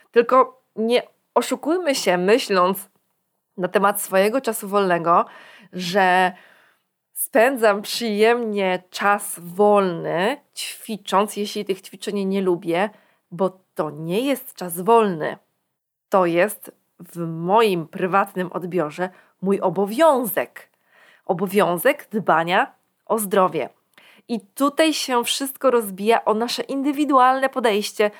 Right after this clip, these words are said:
do aktywności fizycznej. I ja uważam, że nadal nie ma nic złego w tym, żeby aktywność fizyczna była wykonywana nie do końca w formie takiego hobby, super, hiper,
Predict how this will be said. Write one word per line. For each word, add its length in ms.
do 160
aktywności 640
fizycznej. 560
I 60
ja 140
uważam, 460
że 120
nadal 420
nie 140
ma 120
nic 300
złego 320
w 100
tym, 220
żeby 220
aktywność 500
fizyczna 540
była 240
wykonywana 800
nie 260
do 120
końca 320
w 60
formie 760
takiego 320
hobby, 720
super, 520
hiper, 420